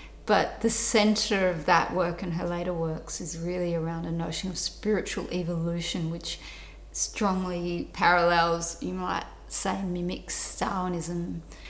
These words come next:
So yes, there was, they saw that their work was to infuse scientific ideas into philosophy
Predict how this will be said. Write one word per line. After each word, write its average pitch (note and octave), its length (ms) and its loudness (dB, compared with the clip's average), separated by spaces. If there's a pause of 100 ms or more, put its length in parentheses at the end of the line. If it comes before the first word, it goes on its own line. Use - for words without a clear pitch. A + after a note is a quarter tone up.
(100)
So - 280 4
yes, F3 460 0
there F3+ 180 2
was, F3+ 280 -2 (2000)
they G#3 240 10
saw F#3+ 520 6
that - 340 0
their F#3+ 260 0
work F#3+ 500 2
was G3 240 -2
to - 260 -2
infuse G3 1000 -2 (580)
scientific A#3 680 4
ideas F3+ 720 0 (260)
into G3 1000 2 (160)
philosophy F#3+ 920 0